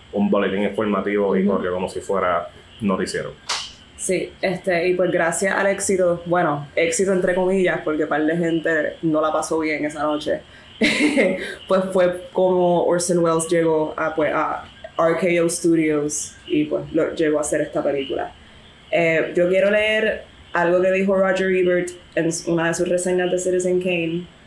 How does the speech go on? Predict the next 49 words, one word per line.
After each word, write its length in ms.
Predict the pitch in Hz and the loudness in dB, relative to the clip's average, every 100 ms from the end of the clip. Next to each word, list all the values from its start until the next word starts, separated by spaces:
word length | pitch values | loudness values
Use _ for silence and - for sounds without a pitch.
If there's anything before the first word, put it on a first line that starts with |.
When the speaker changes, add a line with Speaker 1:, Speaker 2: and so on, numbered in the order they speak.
| - - - | -20 -12 -2
Speaker 2:
eh, 200 | 165 160 | 0 2
y 60 | 170 | 2
lo 100 | 170 | 4
voy 100 | 170 | 4
a 40 | |
intentar 320 | 185 202 208 | 2 2 2
traducir 400 | 208 202 196 202 | 2 2 2 2
al 80 | 196 | 2
momento, 580 | 190 185 190 180 165 165 - - - - - - | 2 2 0 0 0 -2 -10 -20 -20 -20 -20 -4
pero 200 | 175 165 | 0 2
creo 200 | 156 165 | 2 2
que 60 | 165 | 2
es 60 | |
una 140 | 185 175 | 2 2
buena 220 | 180 180 | 2 2
forma 280 | 180 180 175 | 0 2 2
de 60 | 175 | 2
empezar 420 | 170 175 175 170 | 0 0 0 0
antes 220 | 160 160 | 0 0
de 100 | 165 | 0
darnos, 500 | 165 165 165 151 156 | 0 0 0 -2 -2
dar 140 | 165 | 0
un 100 | 170 | 0
pequeño 340 | 175 175 175 170 | 0 0 0 0
sinopsis 420 | 180 170 160 165 | 0 0 0 -2
de 80 | 165 | 0
Citizen 320 | 165 160 165 | 0 0 -2
Kane. 300 | 175 165 180 - - - - - - | 0 -2 -4 -10 -20 -20 -20 -20 0
Y 340 | 175 170 175 | 2 4 2
dijo 360 | 175 226 226 208 | 2 2 4 2
Ebert 340 | 214 170 147 - - - - - | 2 2 0 -6 -14 -20 -20 -6
que 240 | 185 180 208 | 2 4 4
es 180 | 202 - | 0 0
uno 200 | 196 202 | 2 4
de 100 | 202 | 4
los 140 | 208 208 | 2 2
milagros 420 | 202 202 196 190 | 2 2 0 0
del 160 | 196 196 | 0 0
cine 380 | - 226 208 196 | -2 0 0 2
que 60 | |
en 60 | 185 | 2
el 100 | 180 | 2
mil 180 | 175 175 | 4 4
novecientos 500 | 185 185 185 185 175 | 2 2 0 0 0
cuarenta 380 | 185 185 180 | 0 0 0
y 100 | 185 | 2
uno 420 | 220 226 208 214 214 - - - - | 2 2 0 -2 -8 -20 -20 -20 -4
un 240 | 185 190 196 | 0 2 2
director 480 | 208 202 202 208 | 0 0 0 0